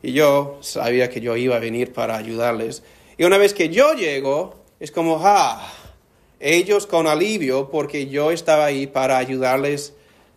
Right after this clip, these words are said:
en la obra. Porque yo no quería que ellos hagan el trabajo solo,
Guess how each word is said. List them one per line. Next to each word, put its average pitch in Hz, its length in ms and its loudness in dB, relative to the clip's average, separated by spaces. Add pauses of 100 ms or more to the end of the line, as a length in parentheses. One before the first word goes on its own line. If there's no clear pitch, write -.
en 131 340 -4 (520)
la 110 140 -2
obra. 147 400 2 (1400)
Porque 170 300 2
yo 190 100 4
no 240 160 2
quería 196 420 4
que 143 180 0
ellos 156 260 0
hagan 139 480 0
el 135 160 -4
trabajo 123 880 -2
solo, 139 800 0